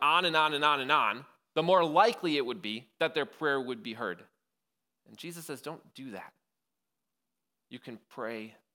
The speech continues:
simply." That's our next principle, to pray simply. We can't believe the lie that the more we talk, the more we babble on and on, the more likely it's gonna be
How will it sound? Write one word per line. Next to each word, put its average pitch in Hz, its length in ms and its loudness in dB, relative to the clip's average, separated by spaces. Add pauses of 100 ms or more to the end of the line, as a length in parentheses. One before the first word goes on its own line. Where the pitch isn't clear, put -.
(220)
simply." - 600 -20 (520)
That's - 180 -10
our 101 200 -4 (200)
next 110 320 -10
principle, 107 480 -12
to - 120 -16
pray 110 400 -8 (360)
simply. 110 600 -16 (3000)
We 127 100 -12
can't 170 200 -2
believe 143 240 -6
the 123 100 -4
lie 135 260 4
that 120 160 -4
the 123 60 -8
more 139 280 0
we 123 300 -8 (260)
talk, 127 520 0
the 127 80 -6
more 127 240 -4
we 123 280 -8 (160)
babble 139 420 2
on 127 220 2
and 113 100 -6
on, 107 320 -4
the 123 80 -8
more 131 180 -2
likely 117 520 -4
it's - 180 -10
gonna 104 200 -14
be 92 300 -18